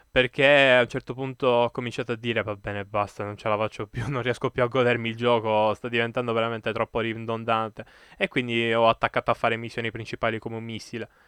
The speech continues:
L'ho finito, mi sono divertito, il boss finale è stradivertente, il gioco è comunque ben gestito a livello di trama, eh, il finale è veramente una bomba, bisogna dirlo, eh, eh, fa un po' ridere perché poi c'è veramente una bomba nel finale, però, eh, il punto è questo, ecco.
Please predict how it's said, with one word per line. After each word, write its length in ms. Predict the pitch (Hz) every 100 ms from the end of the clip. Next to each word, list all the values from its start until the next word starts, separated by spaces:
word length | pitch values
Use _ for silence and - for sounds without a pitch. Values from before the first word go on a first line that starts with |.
| _ -
L'ho 120 | 120
finito, 480 | 117 226 226 165 113
mi 100 | -
sono 180 | 113 117
divertito, 500 | 113 170 175 202 123
il 60 | 110
boss 220 | 110 -
finale 300 | 127 117 113
è 20 |
stradivertente, 1000 | - 113 110 143 190 226 180 120 - 110 -
il 100 | 117
gioco 380 | 127 123 117 -
è 100 | 113
comunque 360 | 117 113 110
ben 160 | 113 113
gestito 400 | 117 - 117 110
a 20 |
livello 280 | 110 110 123
di 120 | 190
trama, 400 | - 233 123 107 _ _ _ _ -
eh, 240 | 110 107
il 60 | 107
finale 340 | - 135 135
è 40 | 117
veramente 340 | 117 123 120
una 160 | 107 110
bomba, 540 | 113 117 107 113 160 _
bisogna 500 | 127 110 110 120 110
dirlo, 440 | 110 107 107 139 -
eh, 120 | 131
eh, 240 | 113 107 107 -
fa 120 | 107
un 100 | 107
po' 120 | 117
ridere 300 | 120 107 107
perché 240 | 101 -
poi 140 | - 110
c'è 140 | -
veramente 380 | 107 110 107 101
una 140 | 107
bomba 260 | 110 110 107
nel 100 | 117
finale, 260 | 226 190 139
però, 180 | 190 - _ - _ _
eh, 220 | - 113 113
il 80 | 143
punto 280 | 123 113
è 40 | 110
questo, 400 | 104 90 - 98 _ -
ecco. 380 | 107 _ 104